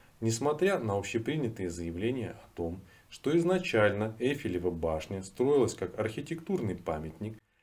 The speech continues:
символ технического прогресса Франции того времени – а также как место туристического паломничества, её конструкция говорит об обратном. Традиционно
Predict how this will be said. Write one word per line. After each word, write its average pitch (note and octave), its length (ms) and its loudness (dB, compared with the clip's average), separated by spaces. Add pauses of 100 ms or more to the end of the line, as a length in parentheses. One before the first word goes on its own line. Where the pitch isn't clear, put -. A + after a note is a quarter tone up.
(140)
символ C#3 460 2
технического G#2+ 720 -2
прогресса G#2+ 600 -2
Франции E2+ 680 -2
того B2+ 240 0
времени – C3 520 0 (320)
а A2 140 6
также A#2+ 560 2
как B2 260 -4
место D#3+ 360 0
туристического A#2+ 880 -4
паломничества, A#2+ 1000 0 (440)
её F#2 260 2
конструкция C3 760 0
говорит D3 520 2 (160)
об D#3+ 180 0
обратном. E2 720 0 (460)
Традиционно C#3 960 4